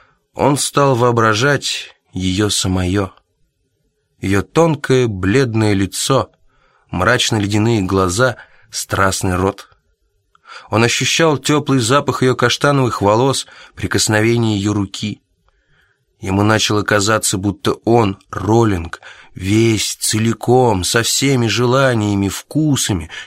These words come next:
честолюбием, жадностью к власти, с дурными настроениями от Ании Кишок и едкими думами о смерти, переселился в новое помещение,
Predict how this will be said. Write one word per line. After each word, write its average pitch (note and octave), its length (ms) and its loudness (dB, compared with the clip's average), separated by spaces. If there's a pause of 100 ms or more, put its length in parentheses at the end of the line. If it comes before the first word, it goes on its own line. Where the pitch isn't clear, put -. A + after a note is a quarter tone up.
честолюбием, A#2 960 0
жадностью A2+ 640 0
к - 100 -10
власти, G2 600 0 (300)
с - 60 -10
дурными G2 360 2
настроениями A2+ 1120 0 (180)
от - 160 -2
Ании G#2 280 4
Кишок G#2 540 -2 (200)
и A#2 80 -2
едкими A2+ 540 0
думами G#2 460 2
о F#2 60 0
смерти, A#2+ 720 -2 (540)
переселился G2+ 920 0
в G2+ 80 -2
новое G#2 520 2
помещение, F#2 1040 -2